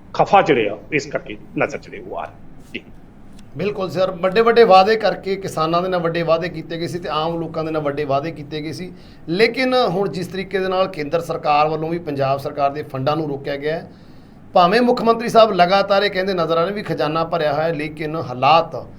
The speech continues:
Speaker 2: ਅਸਲ ਹਾਲਾਤ ਕੁਝ ਹੋਰ ਦਿਖਾਈ ਦੇ ਰਹੇ ਨੇ, ਜਿਸ ਤੋਂ ਬਾਅਦ ਕਟੌਤੀਆਂ ਦੇ ਨਾਲ ਨਾਲ ਹੁਣ ਕਿਸਾਨਾਂ ਨੂੰ ਵੀ ਸਰਕਾਰ ਦੇ ਵੱਲੋਂ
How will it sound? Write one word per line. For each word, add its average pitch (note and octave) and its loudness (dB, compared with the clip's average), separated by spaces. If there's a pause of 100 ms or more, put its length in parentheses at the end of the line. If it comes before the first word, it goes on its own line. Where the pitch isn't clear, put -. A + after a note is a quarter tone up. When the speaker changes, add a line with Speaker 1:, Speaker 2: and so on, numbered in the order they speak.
(340)
Speaker 2:
ਅਸਲ F3+ 4
ਹਾਲਾਤ D#3 4
ਕੁਝ C#3+ -10
ਹੋਰ C#3+ -6
ਦਿਖਾਈ C3+ -6
ਦੇ C#3+ -6
ਰਹੇ D3+ -4
ਨੇ, D#3+ -8
ਜਿਸ D3+ -8
ਤੋਂ D#3 -8
ਬਾਅਦ C3+ -2
ਕਟੌਤੀਆਂ D3 -6
ਦੇ E3 -4
ਨਾਲ C#3+ -2
ਨਾਲ D3+ 0 (280)
ਹੁਣ G3+ 0
ਕਿਸਾਨਾਂ G3+ 2
ਨੂੰ G3+ -4
ਵੀ G3+ -6
ਸਰਕਾਰ D3+ 2
ਦੇ D3+ -4
ਵੱਲੋਂ C#3+ -6